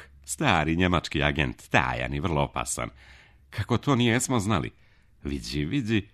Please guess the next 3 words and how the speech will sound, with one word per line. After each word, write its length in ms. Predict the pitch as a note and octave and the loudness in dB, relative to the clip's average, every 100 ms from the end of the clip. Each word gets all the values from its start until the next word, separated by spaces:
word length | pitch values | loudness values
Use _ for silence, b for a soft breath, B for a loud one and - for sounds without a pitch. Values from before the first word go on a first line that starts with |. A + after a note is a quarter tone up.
| _ | _
đavola.” 480 | - E2 A1+ G#1+ G#1+ - _ _ _ _ _ _ _ _ - - _ - _ | -4 -2 -2 -6 -8 -10 _ _ _ _ _ _ _ _ -20 -20 _ -20 _
„Eto 220 | D#2 A#2 | -4 -2
tako, 540 | A#2 D#3+ - D#3 C#2 | 0 -2 2 2 2